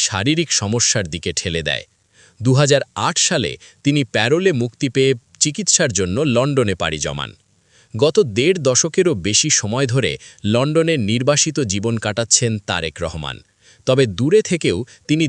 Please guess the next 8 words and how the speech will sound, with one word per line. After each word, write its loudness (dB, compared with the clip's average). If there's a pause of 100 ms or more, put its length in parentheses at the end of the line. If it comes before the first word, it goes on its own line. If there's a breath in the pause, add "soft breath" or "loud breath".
দলের 2
নিয়ন্ত্রণ 2
হারাননি। -8 (500 soft breath)
বর্তমানে 2 (280 soft breath)
তিনি 2
বাংলাদেশ 0 (140)
জাতীয়তাবাদী 0
দল 2